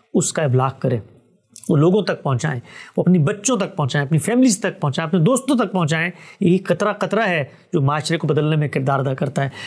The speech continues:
फिर इस वक्त आप ये देखिए, सोशल मीडिया के अंदर आपको इतनी बड़ी ताकत, इतनी बड़ी आवाज़ मिली है कि आप लोगों तक वो बातों को पहुँचाएँ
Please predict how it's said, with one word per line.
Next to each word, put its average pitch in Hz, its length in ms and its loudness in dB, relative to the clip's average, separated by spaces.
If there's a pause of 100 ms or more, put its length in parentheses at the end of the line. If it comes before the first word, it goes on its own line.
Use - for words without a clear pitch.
(140)
फिर 208 120 0
इस 208 160 0
वक्त 202 180 0
आप 190 140 0
ये 190 60 2
देखिए, 202 420 2 (200)
सोशल 170 320 0
मीडिया 170 260 4
के 160 120 -4
अंदर 127 240 0 (340)
आपको 160 300 0
इतनी 220 180 2
बड़ी 208 180 2
ताकत, 190 360 -2
इतनी 196 200 2
बड़ी 185 220 4
आवाज़ 170 300 2
मिली 196 200 4
है 226 180 2 (380)
कि 302 80 -4 (100)
आप 180 300 0
लोगों 190 420 6
तक 262 100 2
वो 226 120 4
बातों 180 280 -2
को 165 80 0
पहुँचाएँ 160 420 0